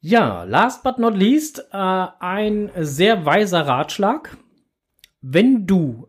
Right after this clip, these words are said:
einen Geocache versteckst, dann überlege dir Gründe,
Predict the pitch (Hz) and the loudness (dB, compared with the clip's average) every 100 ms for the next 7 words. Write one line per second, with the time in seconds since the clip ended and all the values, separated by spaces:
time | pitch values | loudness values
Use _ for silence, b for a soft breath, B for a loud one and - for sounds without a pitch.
0 | - 131 127 123 131 254 269 151 135 - | -4 -2 0 -2 0 0 0 -6 -8 -8
1 | 156 - 113 - - - - - _ _ | -10 -6 -8 -8 -16 -16 -20 -20 _ _
2 | b b b b b 151 165 214 185 180 | b b b b b -4 -2 0 2 4
3 | 175 262 262 196 175 139 156 220 269 156 | 4 2 2 2 0 0 2 6 6 6
4 | 220 311 | 4 0